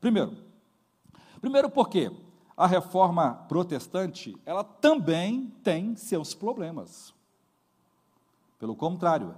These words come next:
ela tem muito problema.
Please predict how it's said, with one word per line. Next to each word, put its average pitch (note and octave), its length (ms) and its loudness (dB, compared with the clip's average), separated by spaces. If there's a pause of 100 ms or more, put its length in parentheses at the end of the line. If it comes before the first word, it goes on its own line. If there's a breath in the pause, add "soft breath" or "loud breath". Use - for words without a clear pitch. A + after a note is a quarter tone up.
ela A2+ 160 -6
tem F#3+ 400 -4 (380 loud breath)
muito B2+ 1300 2 (400 soft breath)
problema. E2 500 -16